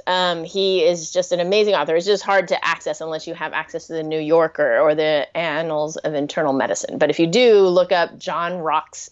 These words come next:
Error. And it talks about how the only reason that the pill has one week of bleeding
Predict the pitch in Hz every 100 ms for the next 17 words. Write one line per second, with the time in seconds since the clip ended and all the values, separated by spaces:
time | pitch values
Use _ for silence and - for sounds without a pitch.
0 | - 151 123 101 - - - - - 170
1 | 160 - 185 202 226 196 185 - 180 175
2 | 175 - - 226 262 254 214 233 170 139
3 | 127 127 147 147 151 - - 214 151 135
4 | - - - 180 180 175 170 196 202 202
5 | 196 180 151 175 190 151 131